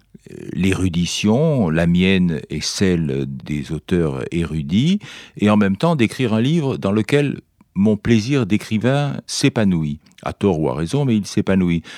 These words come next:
C'est-à-dire que je ne cherche pas à mettre des notes infrapaginales ou une bibliographie. Ça, je sais le faire, mais je ne le fais pas. Je ne veux pas le faire, ça ne m'intéresse pas, c'est pas l'objet. Et, euh, un livre doit être jugé, et une œuvre doit être jugée sur leur projet.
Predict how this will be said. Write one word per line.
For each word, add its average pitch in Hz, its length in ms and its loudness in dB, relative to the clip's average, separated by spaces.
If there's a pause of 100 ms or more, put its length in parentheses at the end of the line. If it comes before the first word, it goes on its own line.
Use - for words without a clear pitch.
(100)
C'est-à-dire 107 240 0
que - 100 -8
je 95 140 0
ne 92 180 2
cherche - 380 -4
pas 120 320 2
à 95 40 2
mettre 92 280 0
des 82 120 0
notes 92 220 -2
infrapaginales 85 840 -2
ou 143 40 -2
une 127 160 -2
bibliographie. 95 680 -2 (440)
Ça, 104 240 0
je 85 80 -4
sais 87 220 -2
le 87 80 -2
faire, 120 500 0
mais 87 120 0
je 82 100 -4
ne 87 160 2
le 120 100 0
fais - 200 -10
pas. - 200 -14 (260)
Je - 140 -8
ne 82 140 -2
veux 120 140 2
pas 98 120 0
le 85 60 -4
faire, 117 260 -4
ça 101 140 -4
ne 90 60 0
m'intéresse 90 440 -4
pas, 131 140 -4
c'est 107 180 -4
pas 123 180 0
l'objet. 95 460 0 (340)
Et, 98 140 0
euh, 98 220 2
un 104 120 2
livre 117 320 2
doit 98 200 0
être 104 300 -4
jugé, 107 500 -2
et - 20 2
une 113 240 2
œuvre 139 280 -2
doit 101 260 0
être 113 240 -2
jugée 110 420 -2 (260)
sur 113 340 -2
leur 123 240 0
projet. 92 640 -2